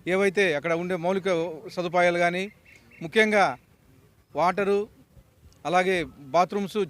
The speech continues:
చాలా దీంట్లో స్టేడియంస్లో లేవు. గత ఐదేళ్లలో ఉన్నా కానీ మెయింటెనెన్స్ లేకోకుండా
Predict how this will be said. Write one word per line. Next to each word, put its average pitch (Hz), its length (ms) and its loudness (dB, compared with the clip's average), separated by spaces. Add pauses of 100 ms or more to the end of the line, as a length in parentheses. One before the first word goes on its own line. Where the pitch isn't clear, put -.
చాలా 185 240 4
దీంట్లో 180 380 -2 (680)
స్టేడియంస్లో 180 540 -2
లేవు. 180 300 0 (580)
గత 160 180 -2
ఐదేళ్లలో 214 680 2 (480)
ఉన్నా 202 260 0
కానీ 202 200 0
మెయింటెనెన్స్ 190 520 0
లేకోకుండా 190 500 0